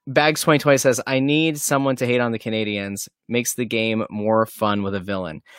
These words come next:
I don't know who it's gonna be, but, like, you would think that conceptually, Scott Laughton,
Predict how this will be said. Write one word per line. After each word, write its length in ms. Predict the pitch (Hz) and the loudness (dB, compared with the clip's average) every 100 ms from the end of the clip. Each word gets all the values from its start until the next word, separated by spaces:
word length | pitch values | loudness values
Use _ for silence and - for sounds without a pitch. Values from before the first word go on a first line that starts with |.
| - - | -20 -2
I 80 | 170 | 2
don't 100 | 254 | 6
know 120 | 277 | 6
who 160 | 190 185 | 6 4
it's 120 | 180 | 4
gonna 200 | 175 139 | 2 2
be, 180 | 131 123 | 2 0
but, 180 | 127 | -2
like, 320 | 120 135 - - _ _ _ _ | 2 2 0 -10 _ _ _ _
you 160 | 175 226 | 0 0
would 100 | 226 | 2
think 200 | 196 170 | 0 0
that 120 | 143 | 0
conceptually, 880 | 135 120 120 113 139 131 127 127 - - _ _ _ | -2 0 -2 -2 -4 -2 0 -2 -4 -20 _ _ _
Scott 340 | - - 139 110 | -2 4 4 6
Laughton, 520 | 117 117 101 117 120 | 4 4 4 -2 -2